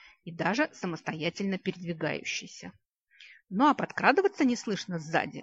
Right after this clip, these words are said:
он всегда хорошо умел. Я медленно повернулась к нему лицом и подняла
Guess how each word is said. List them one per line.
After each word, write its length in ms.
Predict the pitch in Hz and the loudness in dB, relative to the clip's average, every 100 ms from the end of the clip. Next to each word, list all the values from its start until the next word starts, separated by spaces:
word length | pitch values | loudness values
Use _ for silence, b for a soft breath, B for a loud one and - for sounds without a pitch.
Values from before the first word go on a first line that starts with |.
| - | -4
он 140 | 302 | -2
всегда 380 | 302 - 180 151 | -2 -6 -2 -2
хорошо 460 | 151 - - - - | -2 -6 -8 -8 -10
умел. 380 | - - - - _ _ _ b b b _ | -10 -12 -12 -16 _ _ _ b b b _
Я 200 | 190 233 | 6 6
медленно 420 | 262 196 160 156 151 | 8 4 0 -4 -4
повернулась 560 | 165 170 170 160 - | -4 -4 -4 -6 -6
к 80 | - | -8
нему 220 | 160 156 | -6 -4
лицом 500 | 143 143 - 285 311 - | -6 -6 0 0 0 -8
и 80 | |
подняла 640 | 165 165 170 156 160 226 | -6 -6 -4 -4 4 4